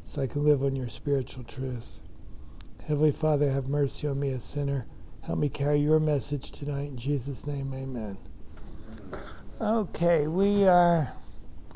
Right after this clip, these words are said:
at the turning point in, um,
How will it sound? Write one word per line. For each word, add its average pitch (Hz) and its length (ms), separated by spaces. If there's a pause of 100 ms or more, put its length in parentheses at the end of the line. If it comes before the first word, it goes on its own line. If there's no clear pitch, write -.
(360)
at 165 220
the 160 120
turning 208 520
point 185 580 (280)
in, 151 440
um, 143 380